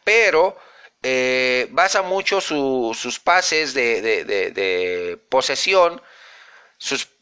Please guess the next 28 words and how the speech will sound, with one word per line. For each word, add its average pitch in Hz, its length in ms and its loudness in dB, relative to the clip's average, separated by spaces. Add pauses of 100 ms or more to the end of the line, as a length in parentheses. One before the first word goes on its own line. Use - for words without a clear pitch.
(120)
sus 123 960 -4
pases, 160 680 0
eh, 101 720 0 (1080)
más 156 280 0
seguros 180 760 2
con 190 300 0
su 165 220 4
ala 180 180 4
cerrada, 160 560 2
Travis 160 420 0
Kelce, 190 440 0
que 156 100 -2
se 147 160 -2
do-, 143 200 -4
quedó 147 480 2
a 143 180 0
tres 190 240 0
recepciones 202 680 -2
de 151 100 -2
las 131 160 0
cien 185 480 -4
y-, - 180 -10
eh, 117 600 0
a-, 104 360 0
de 107 140 -2
las 110 160 0
cien 175 240 -2
recepciones, 170 640 -4